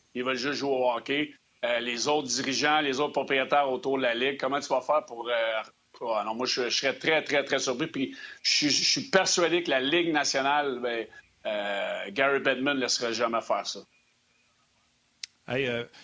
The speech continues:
Speaker 2: je veux te faire rire, Eric, puis Yannick, euh, c'est sur notre site, euh, si tu veux, euh, le, le, un site, euh, sœur, la, le site web sœur, si on veut, ou le petit frère de R D S, Balcourbe, sortait un article aujourd'hui sur Jack Hahn, qui a coaché avec, euh, Sheldon Keefe avec les Marlies de Toronto,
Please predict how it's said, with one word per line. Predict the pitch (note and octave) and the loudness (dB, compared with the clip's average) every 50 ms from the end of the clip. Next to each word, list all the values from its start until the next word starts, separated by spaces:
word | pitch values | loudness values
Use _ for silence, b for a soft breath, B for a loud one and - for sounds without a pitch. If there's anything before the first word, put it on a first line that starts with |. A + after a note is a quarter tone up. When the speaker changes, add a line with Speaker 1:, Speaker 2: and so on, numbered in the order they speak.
| B B _ | B B _
Speaker 2:
je | - | -8
veux | C#3 | -8
te | C3+ - | -4 -2
faire | E3 D#3 | 0 0
rire, | C#3 B2+ C3 D#3 D3+ A#2+ | 0 0 0 0 0 0
Eric, | A#2 A#2 A#2 C3+ C#3+ - - _ | -2 -2 -2 -4 -6 -6 -12 _
puis | - A#2+ | -4 -2
Yannick, | A#2 A2+ A2+ B2 C#3 C#3 - - | -2 0 0 -2 -4 -6 -4 -4
euh, | A2+ A2+ A2 A2 G#2+ | -4 -2 -2 -4 -4
c'est | G#2+ - - A#2 | -4 -4 -4 -4
sur | - - C#3 | -4 -2 -2
notre | C#3 C3+ B2 A2+ - | -2 -4 -4 -2 -2
site, | - - D3 D#3 D3+ _ - | -4 -2 -2 -4 -6 _ -6
euh, | C3 A#2 A2+ A2 G#2+ G#2 G2 F#2 - B B B B B B B B B B | -4 -2 -2 -4 -4 -6 -8 -10 -12 B B B B B B B B B B
si | - - - A2+ | -10 -8 -6 -4
tu | - - A#2+ | -4 -4 -2
veux, | A#2 C#3 D3 C#3 | -2 -2 0 0
euh, | B2+ A#2 A2+ A2 | 0 -2 -2 -4
le, | A2 A2+ A2+ - - A#2 | -4 -6 -8 -10 -12 -12
le, | A2+ A2 A2 A2+ A2+ G#2+ A2 A#2 | -10 -10 -8 -8 -10 -8 -6 -4
un | A2+ | -4
site, | G#2+ - - D#3 D3+ - - | -2 -2 -2 -4 -6 -4 -6
euh, | B2 A2+ G#2+ G#2 G2+ G2 F#2+ F#2+ F2+ - | -4 -4 -2 -2 -4 -4 -4 -6 -8 -6
sœur, | - - - - B2 B2 - | -6 -6 -4 -2 -4 -4 -4
la, | A#2 A2 G2+ G2+ - - | -6 -6 -8 -8 -12 -16
le | E2 D#2 C2+ C#2 | -16 -16 -10 -6
site | - - D3+ D3+ - | -4 -4 -4 -2 -2
web | D3+ D3 B2 | -4 -2 0
sœur, | - - C#3 G#2+ F#2+ G#2 C3 | -2 0 0 -2 -4 -6 -8
si | - D#3 | -8 -8
on | D#3 C#3 | -8 -8
veut, | C#3+ E3 | -6 -6
ou | D#3+ C3 B2 A#2+ | -6 -6 -6 -6
le | A2+ A#2 | -8 -8
petit | - - - | -6 -6 -6
frère | - - D3 D3+ D3+ | -4 -2 -2 -2 -2
de | B2+ B2 A2+ G#2+ F#2+ - A2+ | -2 -4 -4 -4 -6 -6 -6
R | A2+ A2 | -4 -2
D | A2 A2+ | -2 -2
S, | B2 D3 - - B B B B B B | -2 -4 -6 -10 B B B B B B
Balcourbe, | - G2 C#3+ D3+ C#3 A#2+ - D3 D#3+ D#3+ C#3+ A#2 | -4 -2 -2 0 0 -2 -2 -2 -2 -2 -4 -6
sortait | - - - A#2+ - - C#3 | -6 -6 -6 -6 -4 -2 -4
un | C#3 C3+ | -2 -2
article | B2 A2 - - D#3+ - B2 | -4 -6 -6 -8 -8 -6 -6
aujourd'hui | A2 A2+ G#2 A#2 D3+ | -6 -6 -6 -6 -6
sur | D3+ - - A2 A2 G2 | -6 -6 -6 -8 -6 -4
Jack | B2+ D3+ E3 E3 - - - - | -2 -2 -2 -4 -6 -8 -6 -4
Hahn, | D3 D#3+ D#3 C3+ G#2 F2+ F2 F2 | -2 -2 -4 -6 -8 -12 -14 -10
qui | - A2+ | -8 -8
a | |
coaché | A2 - B2+ A#2+ A#2 - - F3 D#3 | -4 -2 -2 0 0 0 0 0 0
avec, | B2+ A2+ A#2+ A#2 A2+ - | 0 0 -2 -4 -4 -4
euh, | B2 A#2+ A#2 A2+ A2 | -4 -4 -2 -4 -4
Sheldon | G2+ - C#3+ D3 D3 C3 B2 | -4 -4 -4 -4 -2 -4 -6
Keefe | - - D#3+ D#3+ D3+ | -4 -4 -4 -2 -2
avec | A#2+ G#2 - | -2 -2 -2
les | A#2+ | -4
Marlies | A2 A2 A2 A2 A#2 C3+ C3+ | -4 -2 -2 -2 -2 -4 -4
de | B2 A#2 | -4 -4
Toronto, | F#2 A#2+ G#2 G#2 G#2+ G2 F#2+ - C3 C3+ C#3 | -4 -4 -4 -4 -4 -6 -6 -6 -8 -8 -8